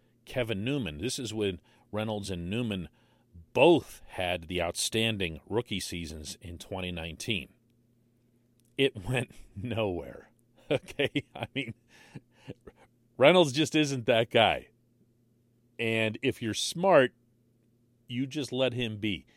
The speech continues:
You don't want anything to change from the way that guy,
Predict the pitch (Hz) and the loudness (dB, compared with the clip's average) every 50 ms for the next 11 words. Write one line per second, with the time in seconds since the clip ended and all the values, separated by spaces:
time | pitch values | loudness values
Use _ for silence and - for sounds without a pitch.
0 | _ _ _ - 113 135 165 180 165 139 131 131 127 113 98 - - 127 135 151 | _ _ _ -10 -4 -2 0 0 0 0 0 0 -2 -2 -2 -4 -2 -2 0 2
1 | 175 185 170 - 170 160 156 151 139 - - 104 - - - 143 127 104 90 80 | 2 0 0 0 -2 -2 -2 -2 -6 -6 -8 -8 -6 -4 -2 0 0 -2 -4 -6
2 | 73 - - _ _ _ _ _ _ _ - - 98 95 95 95 104 104 98 95 | -10 -14 -16 _ _ _ _ _ _ _ -12 -10 -8 -6 -4 -2 0 0 0 0
3 | 92 _ _ _ _ _ - 85 101 113 120 120 - - 113 107 104 101 98 92 | -2 _ _ _ _ _ -10 -2 0 0 0 0 0 0 2 2 4 2 2 0
4 | 87 | -2